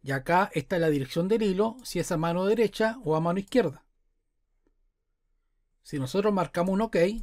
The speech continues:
ahí se puede ver la imagen J P G impresa en nuestra barra. Ahora, la gracia de esta imagen es que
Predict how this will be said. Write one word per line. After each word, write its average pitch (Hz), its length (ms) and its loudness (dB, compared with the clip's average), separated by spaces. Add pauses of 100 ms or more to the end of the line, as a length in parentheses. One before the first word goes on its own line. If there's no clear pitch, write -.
(320)
ahí 160 200 0
se 202 120 -2
puede 208 260 -2
ver 175 280 -2 (640)
la 143 140 -4
imagen 180 600 0 (380)
J 226 320 0
P 180 140 -2
G 202 380 -2
impresa 190 800 0 (320)
en 151 140 0
nuestra 160 240 0
barra. 170 340 2 (1400)
Ahora, 156 460 0 (320)
la 139 300 -6
gracia 170 480 2
de 156 80 2
esta - 160 -4
imagen 208 580 -2
es 170 160 -6
que 185 340 -2